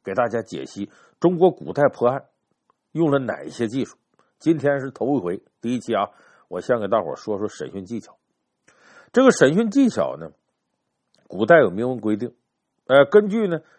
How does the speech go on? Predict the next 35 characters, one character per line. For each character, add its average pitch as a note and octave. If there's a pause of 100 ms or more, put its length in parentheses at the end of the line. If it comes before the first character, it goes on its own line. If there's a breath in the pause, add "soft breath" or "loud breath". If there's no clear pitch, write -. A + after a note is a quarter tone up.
(160 soft breath)
唐 D3
六 A3
典 C#2
的 A2
记 E3
载 F#2+
啊， - (440)
凡 F3+
查 C3+
狱 A3+
之 A#2+
官， F2+ (280)
先 E3
备 F3
五 G2
听。 F#2 (680 soft breath)
什 D#3+
么 A#3+
是 A#3+
五 F#3+
听 G2+
呢？ G2 (480)
指 F#2+
的 B2
是 C3+
词 -
听、 D#3+
色 F3
听、 B2+
气 -
听、 C#3
耳 D#2
听、 A#2
目 C3
听。 C#2